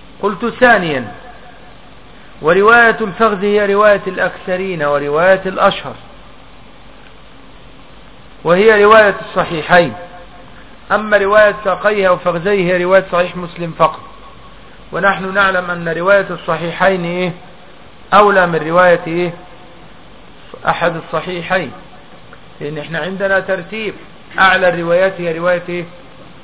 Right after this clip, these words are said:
ب-، ما اتفق عليه البخاري وإيه؟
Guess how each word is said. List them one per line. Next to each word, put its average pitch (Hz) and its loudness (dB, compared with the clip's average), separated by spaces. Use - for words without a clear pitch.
ب-، 143 -14
ما 151 -8
اتفق 190 -6
عليه 190 2
البخاري 175 -2
وإيه؟ 175 0